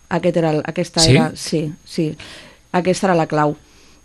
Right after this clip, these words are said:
Speaker 1: Teníem un programa, la gent de fet ens trucava, pensaven que eren, que érem de la Generalitat,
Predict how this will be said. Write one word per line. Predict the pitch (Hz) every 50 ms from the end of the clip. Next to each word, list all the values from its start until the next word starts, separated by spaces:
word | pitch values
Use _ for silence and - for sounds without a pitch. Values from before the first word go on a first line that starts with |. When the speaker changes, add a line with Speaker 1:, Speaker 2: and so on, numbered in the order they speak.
| _ -
Speaker 1:
Teníem | 185 180 190 190 202 202
un | 202 185
programa, | 202 196 202 208 220 233
la | 208 196 185
gent | 214 233 214
de | 233 226
fet | 233 226 254
ens | 254 247 -
trucava, | - 214 214 220 240
pensaven | 240 220 208 214 220 214 220
que | 208 226
eren, | 214 220 220 214 208 202 190 185
que | 185 202
érem | 196 208 208 214
de | 190 190
la | 175 175
Generalitat, | 175 185 170 170 170 165 160 196 190 190